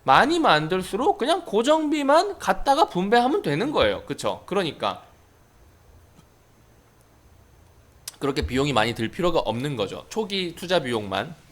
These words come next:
내면 되니까. 그래서 원본을 개발, 재생산하는 기업과 원본을 재생산하는 기업들이 있고 이들이 동일한, 동일한 정보재로 시장에서 경쟁한다고 가정을 해보면 이러한 상황에서 가격 인하 경쟁이 일어나서 정보재 가격이 나-,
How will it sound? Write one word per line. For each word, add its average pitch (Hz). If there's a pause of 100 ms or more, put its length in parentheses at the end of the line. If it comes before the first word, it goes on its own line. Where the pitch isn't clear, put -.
(1700)
내면 113
되니까. 104 (880)
그래서 160 (800)
원본을 190
개발, 143
재생산하는 151
기업과 107
원본을 113
재생산하는 170
기업들이 120
있고 98
이들이 123
동일한, 170
동일한 170
정보재로 120
시장에서 160
경쟁한다고 120
가정을 113
해보면 135 (360)
이러한 269
상황에서 233
가격 151
인하 131
경쟁이 160
일어나서 104
정보재 135
가격이 120
나-, 107